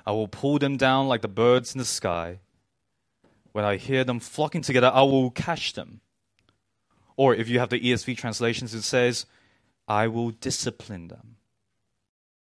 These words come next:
In other words, God isn't done with his people. We hear that over and over again. God is not done with his people.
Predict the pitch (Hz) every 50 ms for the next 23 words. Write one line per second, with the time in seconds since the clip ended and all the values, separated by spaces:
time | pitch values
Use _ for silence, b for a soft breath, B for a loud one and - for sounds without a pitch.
0 | _ _ _ _ - 101 110 123 147 156 139 131 120 104 90 67 71 - - -
1 | - - - _ _ _ _ _ _ _ _ - 120 107 139 143 147 151 147 139
2 | - - - 117 110 107 117 113 101 - 107 107 107 101 92 98 95 - - -
3 | 113 104 - - - - - - _ _ _ _ _ _ _ _ _ _ _ _
4 | _ _ _ _ _ _ _ _ _ _ - 123 123 123 131 175 170 156 156 139
5 | - - - 156 170 175 170 165 170 165 147 135 135 131 139 135 120 131 127 107
6 | 104 104 - 131 139 151 151 151 151 - - 123 113 104 - 120 120 139 147 160
7 | 160 - - 147 135 127 127 127 123 B B B B 120 113 104 101 113 117 -
8 | - - 139 139 127 - - 101 92